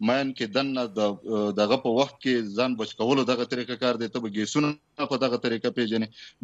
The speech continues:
دنیا ډېره بل حد ته ورسېده چې هلته کې داسې، داسې حالات پیدا شو. په ټوله دنیا کې چې کوم دا کانکوني کېږي، کویله روزي، دا یو لوی صنعت دی. خو د بدقسمتۍ نه پاکستان کې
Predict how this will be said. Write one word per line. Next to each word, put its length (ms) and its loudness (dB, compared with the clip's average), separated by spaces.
دنیا 220 8
ډېره 320 4
بل 200 2
حد 160 -6
ته 160 -2
ورسېده 400 2
چې 120 -2
هلته 140 -2
کې 200 -2
داسې، 260 0
داسې 180 -2
حالات 340 2
پیدا 260 4
شو. 200 -6
په 120 -2
ټوله 260 6
دنیا 340 4
کې 160 -6
چې 160 -4
کوم 240 -2
دا 80 4
کانکوني 460 0
کېږي، 280 2
کویله 340 4
روزي، 260 2
دا 160 0
یو 120 0
لوی 100 2
صنعت 400 2
دی. 100 2
خو 80 -2
د 140 4
بدقسمتۍ 580 2
نه 140 -2
پاکستان 520 -2
کې 120 -4